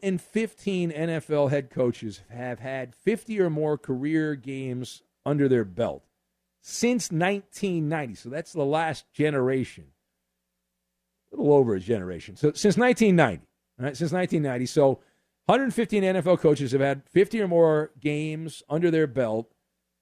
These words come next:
coaching since nineteen ninety. I am the coach who has the top against the spread winning percentage of all of them. So for the gambler, I have the top winning percentage. Who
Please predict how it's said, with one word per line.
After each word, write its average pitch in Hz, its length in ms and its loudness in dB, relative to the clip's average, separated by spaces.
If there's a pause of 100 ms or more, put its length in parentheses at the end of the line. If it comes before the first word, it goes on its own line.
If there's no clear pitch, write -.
(180)
coaching 147 420 2
since 120 240 -8
nineteen 139 400 -6
ninety. 117 360 -6 (100)
I 185 220 4
am 254 260 2
the 196 100 4
coach 160 480 4
who 156 120 2
has 151 360 -4
the 139 180 -12 (160)
top 214 440 0 (100)
against 170 720 0
the 180 120 0
spread 180 640 2
winning 220 380 2
percentage 180 580 0
of 165 120 4
all 311 380 12
of 202 120 10
them. 127 200 -4 (840)
So - 180 2
for 208 160 6
the 202 100 6
gambler, 180 760 2 (360)
I 196 220 6
have 202 380 2
the 170 80 0
top 180 340 0
winning 165 220 -4
percentage. 151 560 -4 (920)
Who 294 520 4